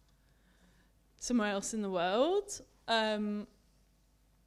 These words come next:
and the anxiety of not being able to go there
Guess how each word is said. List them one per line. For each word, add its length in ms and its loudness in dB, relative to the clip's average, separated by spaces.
and 540 4
the 140 4
anxiety 600 4
of 80 -2
not 240 -2
being 220 0
able 180 -4
to 120 -8
go 220 0
there 360 -2